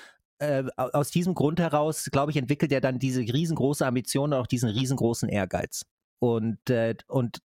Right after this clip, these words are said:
ich glaube, diesen Ehrgeiz, ähm, braucht man dann auch, um da ganz oben mitzuspielen. Das glaube ich schon. Obwohl, und das, da wird's ja dann interessant, jetzt, was ich gerade gesagt habe, siehst du James Hunt, der eigentlich ein Gegenentwurf dazu ist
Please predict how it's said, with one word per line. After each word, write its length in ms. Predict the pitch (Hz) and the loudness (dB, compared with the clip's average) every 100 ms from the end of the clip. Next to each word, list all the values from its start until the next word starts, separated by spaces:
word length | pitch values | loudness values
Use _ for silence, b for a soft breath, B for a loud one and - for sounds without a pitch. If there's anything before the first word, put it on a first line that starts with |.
| - | -10
ich 120 | - | -2
glaube, 260 | 127 135 139 | 0 0 0
diesen 240 | 151 156 | 0 0
Ehrgeiz, 880 | 123 131 151 156 160 156 - - - | 0 0 2 0 0 -2 -6 -6 -4
ähm, 760 | 143 139 143 139 143 143 143 - b b b b b _ _ _ _ _ _ | -2 0 0 -2 -2 -2 -4 -6 b b b b b _ _ _ _ _ _
braucht 680 | 185 - 139 - 135 160 - | -20 -18 -8 -2 -2 0 0
man 120 | 160 | 0
dann 120 | 147 | 2
auch, 160 | 131 143 | 2 0
um 100 | 147 | 0
da 100 | 131 | 0
ganz 200 | 131 139 | 0 0
oben 360 | 135 139 120 - | -2 -2 -4 -4
mitzuspielen. 680 | 127 - - - 85 95 - | -4 -2 -6 -6 -10 -8 -6
Das 180 | 120 | -4
glaube 220 | 135 123 120 | -2 -2 -4
ich 80 | |
schon. 260 | - 95 82 | -2 -4 -2
Obwohl, 400 | 135 - 139 214 | -6 -2 0 0
und 160 | 175 160 | 0 -2
das, 180 | 160 | 0
da 140 | 165 175 | 0 0
wird's 160 | 202 | 0
ja 60 | 185 | 0
dann 120 | 156 | 0
interessant, 640 | 147 - 131 135 165 202 - _ | -2 -2 -2 0 -2 -4 -10 _
jetzt, 400 | 131 135 160 - 151 _ - - _ | -4 -2 -2 -4 -8 _ -20 -20 _
was 240 | - 143 | -4 -2
ich 100 | 135 | 0
gerade 200 | 139 139 | 0 0
gesagt 280 | 127 143 160 | 0 -2 0
habe, 120 | 156 | 0
siehst 200 | 135 165 | 0 -2
du 40 | 165 | 0
James 340 | - 135 - | 0 0 0
Hunt, 340 | 131 147 294 - _ _ - | 0 -2 -4 -10 _ _ -2
der 120 | 151 | 0
eigentlich 260 | 151 202 160 | 2 0 0
ein 100 | 147 | 0
Gegenentwurf 520 | 180 208 143 123 127 | 0 0 0 0 0
dazu 300 | 123 110 117 | -2 -2 -2
ist 280 | 110 175 | -2 -2